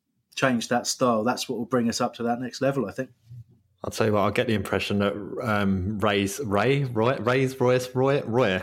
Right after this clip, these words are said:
Speaker 2: Roy, that's the one I'm looking for. I get the impression Roy sees him more like a larder for some reason.
Speaker 1: <laughs> Yeah.
Speaker 2: Mor-,
Speaker 1: Yeah.
Speaker 2: Mo-, Morris Minor.
Speaker 1: I'm sure we'll talk, talk about it. A few,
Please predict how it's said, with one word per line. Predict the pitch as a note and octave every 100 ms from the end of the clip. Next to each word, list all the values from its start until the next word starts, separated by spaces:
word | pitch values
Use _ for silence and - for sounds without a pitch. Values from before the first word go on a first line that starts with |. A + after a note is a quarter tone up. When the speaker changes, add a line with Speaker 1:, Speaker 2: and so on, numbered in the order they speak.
| -
Speaker 2:
Roy, | A2 A2+ G2+
that's | A2+
the | G2
one | F#2
I'm | F#2
looking | F#2 -
for. | - G#2 G#2 - - - - -
I |
get | A2
the | B2
impression | G#2+ A2+ A#2+
Roy | G#2 G#2+
sees | G#2 A2+ G2+
him | G2+
more | G#2
like | G2+ F#2+
a |
larder | G#2+ G#2 A2 A2+ F#2 F2+ - - _ _ -
for | E3+
some | E3+ F#3+
reason. | G3 G3 G3 F#3+
Speaker 1:
<laughs> | A3 - A3+ - - A#3+ - _ _ _ _ - - - - - -
Yeah. | A#3+ B3+ C4 A3+
Speaker 2:
Mor-, | A#2+ A2+
Speaker 1:
Yeah. | B2+
Speaker 2:
Mo-, | C3 C#3
Morris | C3 B2 A#2+ A#2
Minor. | A#2+ A#2 A2 A#2+ - - - -
Speaker 1:
I'm | - A3
sure | D#4
we'll | B3+ A3
talk, | - A#3 A3 E3+
talk | G3 F#3+
about | E3+ D3 C3
it. | D3
A |
few, | D3 F#3+ E3+